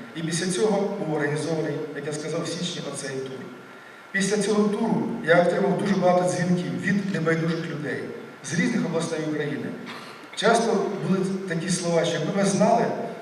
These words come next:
що ми побачимо саме таке, ми б зробили чи знайшли набагато більший зал, щоб це побачили, як мо-,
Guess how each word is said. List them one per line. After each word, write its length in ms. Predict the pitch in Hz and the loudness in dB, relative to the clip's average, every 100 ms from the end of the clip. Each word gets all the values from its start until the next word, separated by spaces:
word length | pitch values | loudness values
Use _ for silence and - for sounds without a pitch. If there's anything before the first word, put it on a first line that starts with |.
| - - - | -14 -16 -10
що 140 | 170 160 - - - - - - | -6 -6 -8 -12 -14 -18 -18 0
ми 140 | 202 | 4
побачимо 440 | 202 190 196 190 - | 6 10 10 10 4
саме 300 | 196 185 180 | 6 6 4
таке, 420 | 185 208 233 202 | 2 4 4 4
ми 80 | 180 | 4
б 60 | |
зробили 520 | 175 175 180 202 180 175 - | 2 2 2 4 4 2 0
чи 120 | - 165 | -4 -4
знайшли 400 | 170 185 185 185 | 0 0 2 2
набагато 300 | 185 180 170 | 4 2 2
більший 360 | 185 175 170 | 2 2 0
зал, 340 | - 147 - - - - - | -2 0 0 -2 -8 -12 -10
щоб 160 | - 170 | -6 -2
це 120 | 190 | -2
побачили, 480 | 190 180 185 170 170 | 0 2 2 2 0
як 100 | 180 | 0
мо-, 300 | 185 180 | 0 0